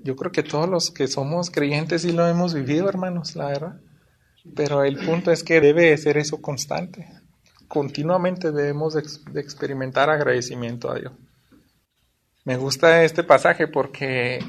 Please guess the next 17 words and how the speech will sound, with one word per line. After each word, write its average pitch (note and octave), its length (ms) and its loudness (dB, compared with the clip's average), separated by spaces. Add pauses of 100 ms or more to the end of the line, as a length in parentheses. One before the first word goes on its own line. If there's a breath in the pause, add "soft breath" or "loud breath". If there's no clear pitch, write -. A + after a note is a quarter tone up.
este C#3 340 0
llanto E3+ 360 4
de F3+ 120 6
la D3 100 6
mujer F3 680 4 (500 soft breath)
es C#3 260 2
más C#3+ 320 2
de D3 100 2
agradecimiento. A#2+ 840 -4
Yo C#3 140 -8
creo F#3 180 -2
que E3 100 0
más C#3+ 220 -2
bien D#3+ 180 -4
lloraba E3 380 2
de E3 60 0
alegría, D3 600 -6